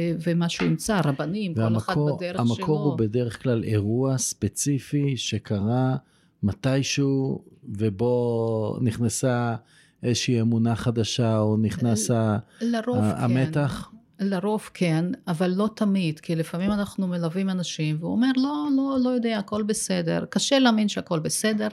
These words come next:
Speaker 1: כי אף אחד לא אידיאלי, אבל לפעמים זה משהו, אתה יודע מה,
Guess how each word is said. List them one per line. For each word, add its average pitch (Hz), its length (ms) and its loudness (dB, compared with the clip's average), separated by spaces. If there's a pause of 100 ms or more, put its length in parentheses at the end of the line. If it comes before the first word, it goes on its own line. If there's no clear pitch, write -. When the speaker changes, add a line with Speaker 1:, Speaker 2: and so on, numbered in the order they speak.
Speaker 1:
כי 170 320 -2
אף 175 200 -4
אחד 180 140 -2 (120)
לא 160 80 -2
אידיאלי, 160 580 -2 (480)
אבל 196 220 -2
לפעמים 277 440 0
זה 285 140 0
משהו, 262 300 -2
אתה - 140 -4
יודע 208 260 0
מה, 240 220 4